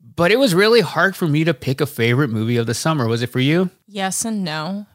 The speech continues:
Speaker 2: I had a lot of movies that I really liked,
Speaker 1: Mm-hmm.
Speaker 2: but my favorite was one that just, like, really hit.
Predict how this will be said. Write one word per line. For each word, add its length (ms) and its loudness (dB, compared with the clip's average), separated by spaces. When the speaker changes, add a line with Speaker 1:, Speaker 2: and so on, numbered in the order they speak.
Speaker 2:
I 60 -10
had 140 -8
a 60 -10
lot 240 -8
of 160 -10
movies 540 -6
that 120 -2
I 60 -2
really 300 -4
liked, 760 -10
Speaker 1:
Mm-hmm. 460 -4
Speaker 2:
but 120 -6
my 140 -2
favorite 560 -4
was 180 -2
one 200 -2
that 160 -10
just, 180 -2
like, 160 -8
really 280 -4
hit. 260 -6